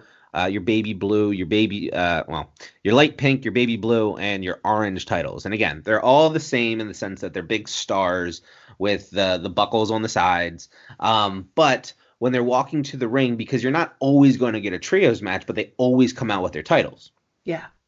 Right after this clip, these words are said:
Speaker 1: Or they do a lot of, uh, of, of multi-champions, right? Joshi Wrestling is known for this, that if you're one of the, the top tier, well, you could be the tag champ, you could be the, the World of Stardom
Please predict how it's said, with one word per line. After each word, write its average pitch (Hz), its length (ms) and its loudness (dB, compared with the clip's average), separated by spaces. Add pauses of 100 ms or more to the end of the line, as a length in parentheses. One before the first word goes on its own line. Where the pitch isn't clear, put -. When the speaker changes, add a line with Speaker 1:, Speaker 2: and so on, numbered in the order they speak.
(180)
Speaker 1:
Or 123 800 4
they 120 160 2
do 120 180 2
a - 20 0
lot 107 280 0
of, 92 240 -4 (420)
uh, 85 360 -4
of, 90 560 -6
of 87 260 -4
multi-champions, 107 1600 -4 (160)
right? 95 260 2
Joshi 127 360 2
Wrestling 107 380 0
is 92 160 -6
known 135 220 2
for 117 120 -4
this, 95 200 -4
that 90 140 -4
if - 140 -10
you're 117 180 4
one 107 260 0
of 95 160 -2
the, 95 140 -2
the 92 160 -6
top - 400 -2
tier, 123 480 2 (340)
well, 170 120 8
you 180 120 -2
could 135 160 -2
be 120 120 0
the 98 100 -6
tag 143 400 0
champ, 127 420 -2 (280)
you 117 200 0
could 95 260 -4
be 107 240 -6
the, 90 320 -2 (220)
the 104 200 2
World 127 440 6
of 110 100 -2
Stardom 123 560 2